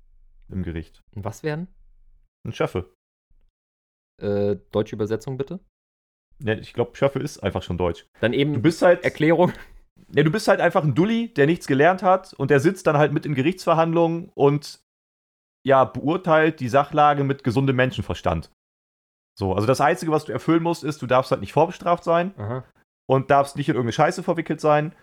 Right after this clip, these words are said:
Speaker 2: Ja.
Speaker 1: Und dann sitzt du halt eben, also du bist halt eine dritte und vierte Meinung im Grunde.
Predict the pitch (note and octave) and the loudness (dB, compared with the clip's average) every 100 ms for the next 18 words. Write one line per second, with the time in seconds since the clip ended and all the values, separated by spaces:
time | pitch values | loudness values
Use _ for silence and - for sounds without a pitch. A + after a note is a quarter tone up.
0 | _ G2+ G2 - C3 C#3 C3 F#3+ F#3 E3 | _ -10 -10 -4 0 2 2 -2 0 2
1 | D#3+ E3+ C#3+ D3 D#3 E3 - - D3 D3 | 2 2 -2 -4 -4 -8 -14 -2 0 0
2 | C#3+ E3+ E3+ - D3+ D3+ - A#2 A#2+ E3+ | -2 -2 -2 -2 -2 -4 -6 -6 -2 0
3 | F3 C#3+ - D#3 D3+ D3+ C#3+ F2 F2 G2 | 0 -2 -2 -2 2 0 0 -2 -4 -6
4 | F#2 F#2 F2 | -4 -4 -4